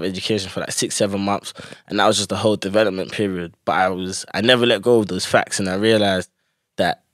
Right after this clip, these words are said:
like, some of the main reasons that I did get kicked out and the reasons I'd consistently got into trouble were I didn't have role model. There was no representation, no visibility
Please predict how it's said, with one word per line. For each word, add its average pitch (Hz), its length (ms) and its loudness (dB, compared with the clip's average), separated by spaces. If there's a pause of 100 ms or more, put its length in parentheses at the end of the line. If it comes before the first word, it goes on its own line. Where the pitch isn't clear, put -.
(1400)
like, - 140 -2
some 123 200 2
of 117 60 6
the 117 60 6
main 120 220 4
reasons 117 260 2
that 64 280 -2
I 101 80 2
did 120 200 2
get 92 160 -2
kicked - 240 -4
out 95 140 4
and 90 100 -2
the 98 60 -4
reasons 110 260 2
I'd 101 180 0
consistently 104 480 -4
got 87 140 -2
into 98 160 -4
trouble 98 420 2 (280)
were 110 140 2
I 92 80 4
didn't 110 240 -2
have 107 260 0
role 107 140 2
model. 95 340 -4
There 101 160 -6
was 104 120 -2
no 113 120 2
representation, 98 720 -2
no 110 140 0
visibility 95 720 -4